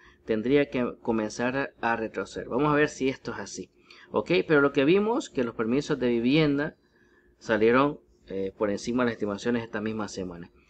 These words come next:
Estamos esperando palabras de Powell, también estamos esperando declaraciones de Mestre. Vamos a ver qué nos dice, muchachos, son los datos que estábamos esperando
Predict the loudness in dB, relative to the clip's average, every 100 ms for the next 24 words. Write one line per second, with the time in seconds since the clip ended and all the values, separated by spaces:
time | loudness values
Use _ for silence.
0 | -20 -20 -2 4 4 4 2 4 4 4
1 | 2 4 4 4 6 6 6 4 2 0
2 | 0 0 -2 0 0 2 0 0 -2 0
3 | 0 0 2 2 0 -2 0 2 0 -2
4 | -2 0 0 2 2 2 0 -4 -4 -4
5 | -6 -6 -6 -4 -2 -2 -4 -4 -6 -2
6 | -2 -2 -6 -8 -4 -2 -2